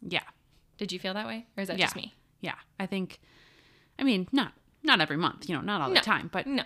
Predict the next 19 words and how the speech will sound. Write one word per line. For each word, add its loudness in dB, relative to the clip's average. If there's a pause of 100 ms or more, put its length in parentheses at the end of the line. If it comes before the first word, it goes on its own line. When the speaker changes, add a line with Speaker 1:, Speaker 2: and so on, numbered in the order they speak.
Speaker 1:
you -4
know, 4 (200)
a -20
couple -4
times -4
a -4
year, -4
maybe -4
that -4
would, -14 (240)
that'd -12
be -12
pretty -12
fun. -6 (200)
Speaker 2:
Yeah, -4 (160)
I -6
think -8
so -10
too. -10